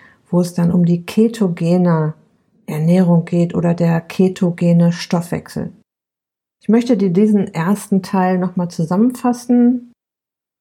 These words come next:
Im Prinzip möchte ich dir mit diesen beiden Episoden zeigen, dass dein Gehirn zwar auf Zucker angewiesen ist, ja, du ihn aber deshalb nicht essen musst. Es gibt verschiedene Stoffwechselwege, die unser Organismus im Laufe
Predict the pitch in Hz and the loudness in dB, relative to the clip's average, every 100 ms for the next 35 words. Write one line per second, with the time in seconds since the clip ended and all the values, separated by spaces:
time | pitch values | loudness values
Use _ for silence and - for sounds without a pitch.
0 | _ 202 202 214 196 254 240 220 220 214 | _ 0 2 2 0 2 4 2 2 -2
1 | - 202 196 185 202 196 180 185 190 185 | -2 0 0 0 0 0 2 2 2 0
2 | 175 180 170 180 180 185 - 180 185 190 | -2 -2 0 0 0 -2 -2 0 2 2
3 | 180 180 180 175 165 180 180 180 175 175 | 0 0 -2 -2 -2 0 0 0 -2 -6
4 | - 185 - 185 - - 196 190 - 220 | -8 -6 -4 -6 -6 -6 -2 -4 0 2
5 | 254 196 175 170 175 - 214 - 170 160 | 2 2 0 0 0 0 -4 -4 -4 0
6 | 190 277 - _ _ _ _ _ _ _ | 0 -2 -8 _ _ _ _ _ _ _
7 | 165 214 233 202 196 202 185 190 190 190 | 0 2 4 2 0 -2 -2 -4 -4 -2
8 | 180 180 - 170 185 190 170 156 156 - | -4 -4 -4 -2 0 2 2 2 -2 -8
9 | - - _ _ 175 175 - - 185 180 | -12 -16 _ _ -6 -2 -4 -2 -4 0
10 | 208 208 202 - 190 185 180 - 170 170 | 2 2 2 -2 -2 -2 -4 -2 0 2
11 | 170 175 175 165 - 185 185 180 170 - | 2 0 -2 -4 0 2 4 4 2 0
12 | 180 175 175 170 175 175 175 - 175 170 | -2 0 2 2 0 -2 -4 -2 2 2
13 | 170 196 - 196 185 | 2 0 0 0 0